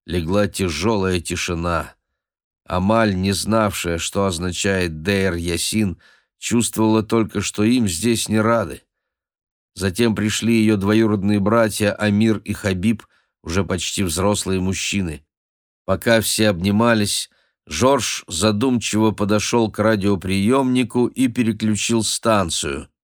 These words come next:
Дедушка слушал радио «Дамаска», где круглосуточно звучали патриотические песни,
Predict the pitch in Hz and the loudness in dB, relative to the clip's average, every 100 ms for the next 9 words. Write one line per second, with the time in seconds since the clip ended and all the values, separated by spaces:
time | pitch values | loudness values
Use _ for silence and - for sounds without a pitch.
0 | _ _ _ _ _ _ 76 76 101 95 | _ _ _ _ _ _ -12 -2 0 0
1 | 95 - 95 - 101 - 92 92 101 98 | -2 -4 -4 -2 -2 -2 -2 0 0 0
2 | 95 92 87 98 107 123 - - 67 _ | 0 0 0 2 2 2 0 -6 -8 _
3 | _ _ - 82 98 87 98 92 95 - | _ _ -12 -2 -2 0 -2 0 -2 0
4 | 113 95 90 - 98 85 98 - 107 98 | -2 -2 -6 -4 -4 -2 -4 0 0 0
5 | 92 101 87 101 101 - 98 - - 101 | -2 -4 -2 -2 -2 -2 -4 -4 -4 -4
6 | 95 82 110 101 - 69 | -4 0 0 0 -6 -12